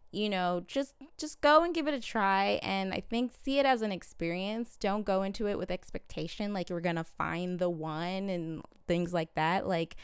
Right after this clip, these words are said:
there are people who have the story where they did meet their husband or wife on there, so I get that. But just go in to say, "Hey, I'm here to learn, I'm here to make friends, I'm here to see what, where it leads." But be safe too. Don't be giving out your addresses and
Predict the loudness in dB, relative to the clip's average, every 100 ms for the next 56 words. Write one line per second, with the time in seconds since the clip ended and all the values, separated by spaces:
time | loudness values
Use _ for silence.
0 | -18 -20 -2 4 4 4 2 2 2 2
1 | 0 -6 -6 -2 0 0 0 -2 -2 -4
2 | -2 -2 0 -2 0 0 2 0 -2 -4
3 | -2 -2 -2 -2 -2 -2 -2 -2 -2 -2
4 | 0 0 4 4 4 4 4 4 -2 -2
5 | 0 0 -2 0 0 0 -4 -4 -4 0
6 | 2 4 4 2 0 -2 -2 2 2 4
7 | 2 2 2 2 2 -2 -6 -2 2 2
8 | 2 0 0 0 -2 -4 -4 -4 0 2
9 | 2 2 0 0 4 4 2 -2 -4 -8
10 | 0 4 4 2 -10 -14 -2 0 2 2
11 | 0 0 -4 0 0 0 -4 -6 -8 -6
12 | -6 -4 -4 -4 -4 -4 -6 -6 -8 -8
13 | -8 -10